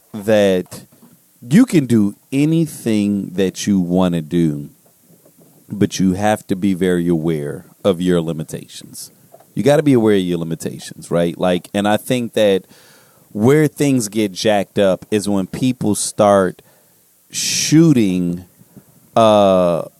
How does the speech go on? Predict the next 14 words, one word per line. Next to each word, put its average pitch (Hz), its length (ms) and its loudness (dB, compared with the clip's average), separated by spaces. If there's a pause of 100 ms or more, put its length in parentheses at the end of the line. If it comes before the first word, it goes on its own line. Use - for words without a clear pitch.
or, 127 380 4
or 127 240 4
start 156 340 0
attempting 147 680 0
to 127 160 -2
grab 110 580 0
people 104 460 0
that 98 180 2
are 82 120 -2
clearly 139 680 0 (120)
outside 90 840 0 (100)
of 95 300 0
their 87 580 0 (260)
range. 92 600 -6